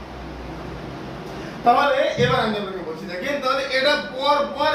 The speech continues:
একচল্লিশ দিন টানা করে যায়। এই নয় যে আপনি আজকের কাজ করেছেন মানে আজকে রেজাল্ট পেয়ে গেছেন, কালকে আর, আর আপ-, না আমি আর কাজ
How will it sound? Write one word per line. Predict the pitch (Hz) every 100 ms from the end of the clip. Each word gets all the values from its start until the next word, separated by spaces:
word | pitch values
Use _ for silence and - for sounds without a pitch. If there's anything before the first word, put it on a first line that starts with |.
| 277
একচল্লিশ | 269 269 - 311 311 330 311
দিন | 330 339
টানা | 277 269 247
করে | 226 196 185
যায়। | - - - 240
এই | 285 247
নয় | 196
যে | 190
আপনি | 202 202 202 170 196
আজকের | 208 202 196 254 226
কাজ | 208 -
করেছেন | 226 208 214
মানে | 190 214 - - - -
আজকে | 208 - 226
রেজাল্ট | 220 240 247
পেয়ে | 196 190
গেছেন, | 160 156 - - - - - - -
কালকে | 240 240 233
আর, | 220
আর | 214 - 196 196
আপ-, | 190 190 190 - 208 240 247
না |
আমি | 233 214 208
আর | 196
কাজ | 185